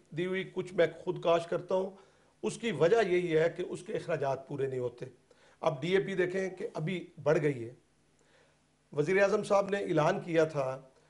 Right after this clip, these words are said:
लेकिन जो ऊपर बैठे हैं पॉलिसी साज इफ्तिखारुल हसन साहब, ये बदकिस्मती है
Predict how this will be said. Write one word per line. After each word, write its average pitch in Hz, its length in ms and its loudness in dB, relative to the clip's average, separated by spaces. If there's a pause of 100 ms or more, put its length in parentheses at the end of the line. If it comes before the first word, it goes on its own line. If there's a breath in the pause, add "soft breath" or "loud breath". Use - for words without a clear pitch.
(160)
लेकिन 185 520 0
जो 156 160 2
ऊपर 185 400 -2
बैठे 151 400 -2
हैं 160 240 4
पॉलिसी 151 360 -4
साज 143 480 -2 (400 soft breath)
इफ्तिखारुल 147 400 -2
हसन 143 220 -6
साहब, 156 340 0
ये 156 60 0
बदकिस्मती 156 640 -6
है 117 240 -8